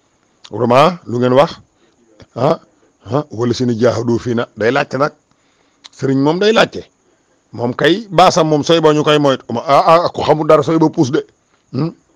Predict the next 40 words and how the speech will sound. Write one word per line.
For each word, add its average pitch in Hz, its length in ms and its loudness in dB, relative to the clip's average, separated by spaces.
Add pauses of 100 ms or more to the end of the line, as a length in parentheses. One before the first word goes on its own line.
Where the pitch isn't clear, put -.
(220)
hmm, 131 180 -8 (420)
innama 147 220 2
sadaqaatu 143 640 2 (380)
ak 135 140 0
lan, 147 260 0 (340)
lil 131 160 0
fuqaraa 123 380 2
yi, 78 100 -10 (220)
ak 139 180 -4
kan, 151 140 0 (640)
mu 120 100 -6
ne 147 80 0
la 135 160 2
ak - 80 -2
kan, 165 240 2
nga 113 120 -8
ne 120 60 2
wal 127 140 4
masaakiin, 127 540 2
mu 123 80 2
ne 127 100 2
ak 127 120 0
kan, 156 260 0 (880)
wal 123 160 -2
aamiliina 127 480 2
alayha, 120 400 2 (100)
ak 143 160 2
kan, 165 220 2 (1040)
wal 104 140 0
mu'allafati 120 420 2
quluubuhum 131 400 0
wa 117 100 -4
fi 139 60 0
riqaabi, 127 560 2
ak 135 120 -2
kan, 156 160 0 (580)
waaw, 98 420 -2
së-, - 240 -8
Serigne 160 240 0
day 180 100 2